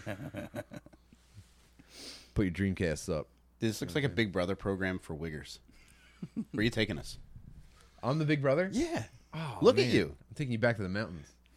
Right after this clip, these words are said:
Speaker 1: Oh.
Speaker 2: Is this, I feel like, what do you guys think about this? Jacket sleeves up.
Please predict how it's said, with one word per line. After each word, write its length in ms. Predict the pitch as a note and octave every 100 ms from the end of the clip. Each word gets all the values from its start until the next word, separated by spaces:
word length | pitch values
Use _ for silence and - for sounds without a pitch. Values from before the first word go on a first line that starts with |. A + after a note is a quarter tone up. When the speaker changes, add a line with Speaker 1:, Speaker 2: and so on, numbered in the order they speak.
| - -
Speaker 1:
Oh. 140 | - - - - - - - - -
Speaker 2:
Is 120 | G#2 G#2+
this, 320 | C3 - -
I 80 | A2+
feel 160 | A#2+ E3+
like, 180 | A#2+ - - - - -
what 80 | E3
do 40 |
you 40 | G#3+
guys 180 | G3+ -
think 140 | D#3+
about 300 | C3 B2 G#2
this? 380 | A#2 G2 - - -
Jacket 340 | A#2 A2 A2
sleeves 280 | G2+ F2+ D#2+
up. 180 | D2+